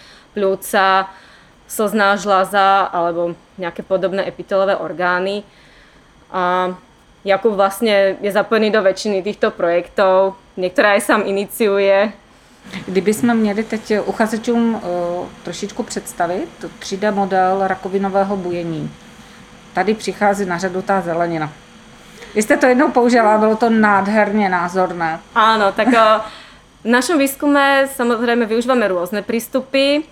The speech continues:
Speaker 1: ale t-, ten základný je, že využívame, mm, myšie orgá-, my-,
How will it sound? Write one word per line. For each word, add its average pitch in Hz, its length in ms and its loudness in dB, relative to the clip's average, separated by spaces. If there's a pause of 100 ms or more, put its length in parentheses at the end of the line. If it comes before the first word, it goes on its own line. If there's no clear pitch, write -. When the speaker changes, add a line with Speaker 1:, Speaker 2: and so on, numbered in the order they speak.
(360)
Speaker 1:
ale 196 420 4 (380)
t-, 196 320 2
ten 226 100 0
základný 233 640 2
je, - 20 -4
že 226 120 -2
využívame, 208 800 -2 (260)
mm, 165 540 -12
myšie 180 480 -4
orgá-, 175 400 -6 (100)
my-, 180 240 -10